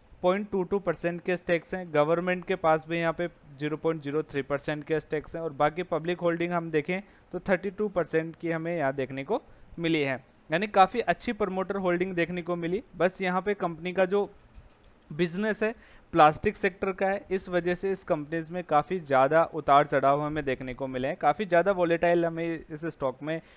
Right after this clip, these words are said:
इस कंपनीज में देखने को मिला है। But all over कंपनी का जो बिजनेस है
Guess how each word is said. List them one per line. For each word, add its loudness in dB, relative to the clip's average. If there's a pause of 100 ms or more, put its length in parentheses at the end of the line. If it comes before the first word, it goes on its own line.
(140)
इस -4
कंपनीज 0
में -4
देखने -4
को -4 (180)
मिला 4
है। 2 (300)
But 2 (120)
all 4
over 2
कंपनी -4
का -2
जो -4
बिजनेस -6
है -6